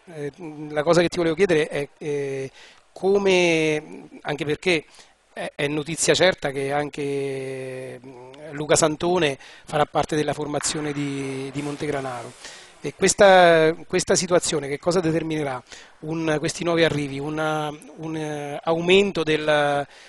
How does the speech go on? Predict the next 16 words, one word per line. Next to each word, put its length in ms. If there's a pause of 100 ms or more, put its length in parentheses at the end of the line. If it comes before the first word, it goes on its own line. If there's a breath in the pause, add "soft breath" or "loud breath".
(200 loud breath)
delle, 720
degli 220
atleti, 480
della 220
rosa 300
del, 300
del 140
Montegranaro 720 (280 loud breath)
o 180
è 40
il 120
preludio 680
a 140
qualche 400
altra 300
uscita? 580